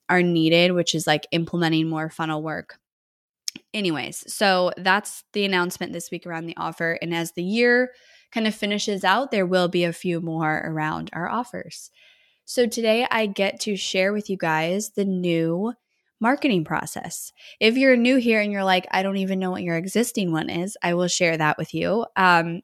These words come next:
I wanna give a, a little bit of backstory about this process anyways. So I created this process about seven years ago, maybe even eight. And originally, I actually created it. Not a lot of people know this, but I created it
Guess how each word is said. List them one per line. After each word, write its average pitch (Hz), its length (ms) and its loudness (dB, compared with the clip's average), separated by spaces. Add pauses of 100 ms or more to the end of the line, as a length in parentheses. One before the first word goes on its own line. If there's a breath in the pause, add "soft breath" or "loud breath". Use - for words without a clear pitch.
(160)
I 202 60 2
wanna 294 240 4
give 262 160 4
a, 185 120 6 (100)
a 185 60 2
little 185 220 2
bit 196 140 2
of 170 100 2
backstory 165 580 -2
about 185 300 -4
this 170 180 -6
process 165 540 -6
anyways. 202 640 -4 (460 soft breath)
So 214 420 0
I 226 200 2
created 202 500 -2
this 170 180 -6
process 170 460 -8
about 180 460 0
seven 202 760 0
years 160 380 -4
ago, 156 240 -2
maybe 202 240 -4
even 233 260 -4 (100)
eight. - 460 -10 (580 loud breath)
And 185 540 2
originally, 208 1000 -2
I 196 140 2
actually 185 500 2
created 165 500 0
it. 190 240 2
Not 196 240 0
a 208 60 -6
lot 196 100 -2
of 190 80 -6
people 185 220 -2
know 170 180 -2
this, - 300 -10
but 170 100 -2
I 165 80 2
created 302 480 0
it 170 240 2